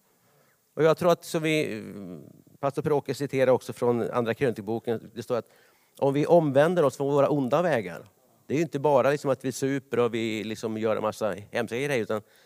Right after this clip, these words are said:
det kan vara mycket saker som, som tar platsen för en, alltså vi kan älska en massa saker själv istället.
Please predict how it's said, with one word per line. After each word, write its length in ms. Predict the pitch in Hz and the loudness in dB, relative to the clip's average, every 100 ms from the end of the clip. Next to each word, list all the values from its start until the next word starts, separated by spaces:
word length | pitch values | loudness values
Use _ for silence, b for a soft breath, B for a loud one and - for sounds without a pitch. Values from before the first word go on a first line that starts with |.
| b b b b b | b b b b b
det 80 | - | -6
kan 120 | 151 | -2
vara 120 | 175 | -2
mycket 220 | 160 - | -2 -8
saker 340 | - 147 - 117 | -2 -4 -2 -6
som, 300 | 135 123 - _ | -6 -8 -12 _
som 200 | - 143 | -8 -8
tar 400 | - - 165 190 | -4 2 4 4
platsen 480 | - 165 - - 127 | 2 -2 -2 -8 -4
för 140 | 123 | -2
en, 100 | 120 - _ - _ b b b b b b b _ | -4 -6 _ -20 _ b b b b b b b _
alltså 220 | - 131 | -12 -8
vi 100 | 147 | -6
kan 160 | 139 147 | -2 0
älska 300 | 160 131 - | 0 -2 -2
en 40 | |
massa 200 | 143 127 | -2 -2
saker 280 | 131 143 - | -2 -2 -2
själv 240 | 120 135 156 | -4 -4 -4
istället. 400 | 151 131 101 | -6 -6 -6